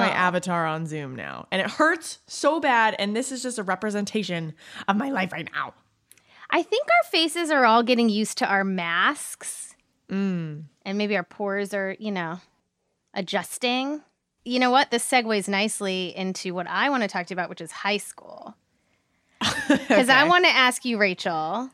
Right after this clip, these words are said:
Speaker 1: were you more of
Speaker 2: Mm.
Speaker 1: a golden child or, like, a black sheep? Like, where, how were you framed?
Speaker 2: In high school? Um, oh man, I was probably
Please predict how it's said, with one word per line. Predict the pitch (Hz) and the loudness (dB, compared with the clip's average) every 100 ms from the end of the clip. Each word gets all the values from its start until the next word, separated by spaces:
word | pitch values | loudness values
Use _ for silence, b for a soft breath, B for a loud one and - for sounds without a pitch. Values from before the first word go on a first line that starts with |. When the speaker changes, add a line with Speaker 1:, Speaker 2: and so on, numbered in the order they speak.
| _ | _
Speaker 1:
were | 220 240 | -4 -2
you | 226 285 | 0 0
more | 370 415 | 4 6
of | 415 339 | 6 4
Speaker 2:
Mm. | |
Speaker 1:
a | 320 | 0
golden | - 208 196 214 240 | 0 0 2 0 -2
child | - 285 294 339 359 370 - | 0 2 2 0 0 -4 -2
or, | 214 | 0
like, | 202 196 | 0 0
a | 185 | -2
black | 185 170 - | -2 -4 -6
sheep? | - 110 - _ _ _ _ _ _ | -10 -14 -20 _ _ _ _ _ _
Like, | 208 208 | -8 0
where, | 247 262 | 4 4
how | - 269 | 4 2
were | 285 285 | 4 2
you | 247 240 | -2 -4
framed? | - - 202 185 165 151 | -4 -2 0 -2 -6 2
Speaker 2:
In | 233 240 | 4 6
high | 240 196 202 196 | 4 2 4 4
school? | 208 - 262 269 285 302 320 330 - _ _ _ _ _ - | 0 -2 2 4 4 4 2 0 -8 _ _ _ _ _ 0
Um, | 202 214 208 208 208 208 208 208 208 220 - - | 4 6 6 6 6 6 6 4 2 -2 -4 2
oh | 208 185 | 4 4
man, | 175 175 175 180 170 | 2 2 2 0 0
I | 190 | 2
was | 226 254 | 2 0
probably | 254 240 214 185 180 175 165 165 156 | 0 0 0 -2 -2 0 0 -2 -6